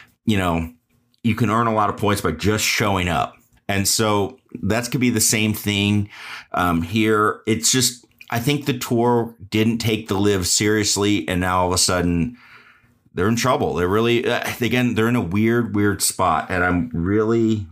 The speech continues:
curious how this goes. And what stinks about it is that what I really like to see, I was talking about this, I think, a couple months ago,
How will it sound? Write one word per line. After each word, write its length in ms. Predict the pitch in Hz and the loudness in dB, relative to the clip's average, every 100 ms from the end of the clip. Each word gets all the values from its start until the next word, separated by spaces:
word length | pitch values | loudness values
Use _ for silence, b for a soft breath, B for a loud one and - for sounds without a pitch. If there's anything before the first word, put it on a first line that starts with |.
| _ _ _ | _ _ _
curious 480 | - - 107 101 92 | -12 -2 0 0 0
how 160 | 101 87 | 0 0
this 180 | 87 | 0
goes. 540 | - 87 85 80 78 - B B B | 0 0 2 2 -2 -10 B B B
And 120 | 101 | 0
what 160 | 107 110 | 2 0
stinks 480 | - - 147 151 | -4 0 0 0
about 380 | 117 98 95 87 | -2 0 2 2
it 120 | 87 | 2
is 520 | 85 82 85 80 - - _ _ _ _ _ _ _ _ - _ | 2 0 0 -2 -8 -14 _ _ _ _ _ _ _ _ -20 _
that 440 | - 98 92 85 - _ _ _ _ | -6 -2 0 -2 -4 _ _ _ _
what 220 | 95 104 | -4 0
I 80 | 104 | 2
really 260 | 104 117 113 | 2 2 2
like 200 | 104 92 | 0 0
to 80 | |
see, 220 | 95 92 87 | 0 2 2
I 180 | 90 | 2
was 180 | 92 87 | 0 -2
talking 300 | - 110 110 | -2 -2 0
about 220 | 104 101 | 0 0
this, 220 | 101 98 101 | 0 0 0
I 60 | |
think, 300 | 92 90 - - | 0 -2 -4 -8
a 40 | |
couple 220 | - 92 | -4 -2
months 260 | 90 85 80 | 0 0 0
ago, 440 | 82 85 82 82 | 0 2 0 -2